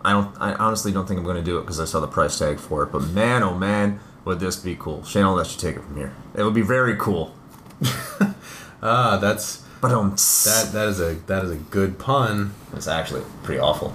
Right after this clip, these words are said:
Speaker 2: You coulda just, you coulda just gone with that one, Chris.
Speaker 1: Why don't you say, "Shut up, Chris"?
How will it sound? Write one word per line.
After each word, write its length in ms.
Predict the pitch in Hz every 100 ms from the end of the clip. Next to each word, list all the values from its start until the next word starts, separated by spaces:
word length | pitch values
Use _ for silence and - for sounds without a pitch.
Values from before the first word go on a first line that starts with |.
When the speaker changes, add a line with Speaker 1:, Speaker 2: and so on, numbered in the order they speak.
| -
Speaker 2:
You 1800 | 80 85 - 78 - - - - - - - - - - - - - 98
coulda 200 | 101 135
just, 280 | 127 113 -
you 60 |
coulda 220 | - 113 107
just 240 | 98 -
gone 220 | 90 87
with 100 | 82
that 180 | 80 85
one, 180 | 85 85
Chris. 340 | 82 85 - -
Speaker 1:
Why 80 | 127
don't 80 | 165
you 80 | 196
say, 160 | 185
"Shut 280 | 139 - 131
up, 200 | 123 -
Chris"? 340 | 80 78 -